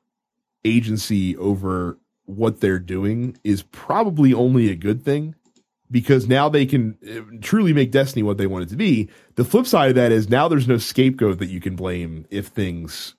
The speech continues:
go sour. Like, before, a lot of folks in the community blamed Activision for things like the Eververse and, and things of that nature.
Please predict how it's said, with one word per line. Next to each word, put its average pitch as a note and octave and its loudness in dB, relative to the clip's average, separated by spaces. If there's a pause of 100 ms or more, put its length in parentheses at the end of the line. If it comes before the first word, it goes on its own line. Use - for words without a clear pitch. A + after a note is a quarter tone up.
go E2+ -6
sour. E2 -10
Like, G2+ -6
before, C#3+ 2 (280)
a A#2+ 0
lot C3 4
of C3+ 0 (240)
folks B2 2
in A#2+ 0
the G#2+ -2
community G#2+ 0
blamed G2+ -4
Activision B2 -2
for B2+ 2 (300)
things C3 4
like A2+ 4
the A2+ 0
Eververse A#2 0
and, G#2+ -2
and G#2 -4
things A#2 -2
of A2+ -4
that G#2 0
nature. C3 -2